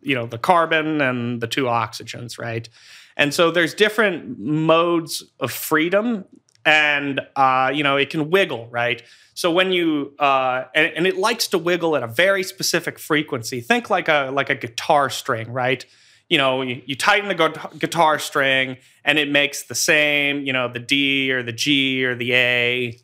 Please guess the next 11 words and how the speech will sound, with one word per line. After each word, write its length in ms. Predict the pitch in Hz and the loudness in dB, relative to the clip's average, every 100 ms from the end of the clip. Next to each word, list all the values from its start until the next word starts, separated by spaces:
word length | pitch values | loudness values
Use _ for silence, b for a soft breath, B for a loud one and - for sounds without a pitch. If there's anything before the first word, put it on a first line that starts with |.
| - | -4
uh, 40 | 127 123 127 | -2 -2 -4
and 280 | 139 143 156 | -2 -2 -2
it, 220 | - - - | -6 -14 -6
and 80 | 147 | -2
it's 160 | 139 - | -2 -4
be-, 160 | 151 - 147 | -16 -18 -2
based 260 | 147 143 147 | 0 0 -2
on 140 | 139 | -2
the 60 | 139 | 0
wiggle. 320 | 160 147 - _ b b b b | 0 0 -6 _ b b b b
So 640 | - 165 147 143 139 120 | 2 4 4 0 -4 -10